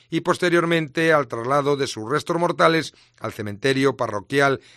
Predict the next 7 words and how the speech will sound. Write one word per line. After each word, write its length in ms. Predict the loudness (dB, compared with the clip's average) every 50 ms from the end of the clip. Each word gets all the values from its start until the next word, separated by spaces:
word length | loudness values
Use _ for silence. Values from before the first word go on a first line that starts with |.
| _ _ _
de 100 | -6 -4
San 240 | -2 0 -2 0
Mamede 460 | 0 0 2 4 4 4 6 6 4 6
de 220 | 4 2 2 2
Artoño, 600 | 2 0 0 _ 2 2 2 2 -2 -8 -12 -18 _ _ _ _ _ _ _ _ 2
Agolada, 640 | 2 2 4 4 4 6 6 4 4 0 -6 -12 _ _ _ _ _ _ _ _ -4
Pontevedra, 720 | -4 -4 -2 0 0 4 4 4 4 4 -2 -8 -10